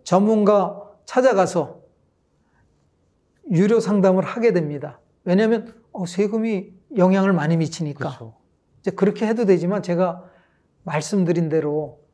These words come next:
Speaker 1: 나와 관련된 세금을 공부해서 세금 계산 정도는 직접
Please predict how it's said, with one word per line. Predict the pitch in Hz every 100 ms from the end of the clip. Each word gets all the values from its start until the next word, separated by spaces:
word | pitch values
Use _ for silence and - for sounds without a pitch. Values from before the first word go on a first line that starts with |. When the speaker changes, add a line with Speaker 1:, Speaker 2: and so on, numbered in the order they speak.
| _ _ _ _ _
Speaker 1:
나와 | 240 151 190 208
관련된 | 175 196 196 190
세금을 | 196 175 185 214 180 - _ _
공부해서 | - 208 233 226 190 214 - - _ _ -
세금 | - 226 247
계산 | 233 202 196 185
정도는 | 180 175 175 220 294 - _ _ _ _ _
직접 | - 175 - 226 196 - -